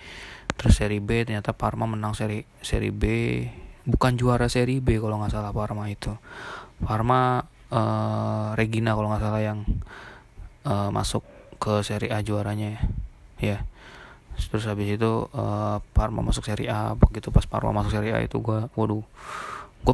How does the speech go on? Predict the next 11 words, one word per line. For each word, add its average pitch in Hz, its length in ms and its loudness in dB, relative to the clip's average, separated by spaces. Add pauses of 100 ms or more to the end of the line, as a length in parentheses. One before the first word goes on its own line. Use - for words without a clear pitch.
sebenernya 175 280 0
pengen 175 280 0
nyari 120 160 0
jersey, 117 320 0
jersey 110 320 -2
Parma 113 400 0
tuh, 120 160 -2 (160)
cuman 120 400 -2 (720)
nantilah 104 320 -2 (560)
gitu. - 240 -8 (240)
<laughs> - 320 6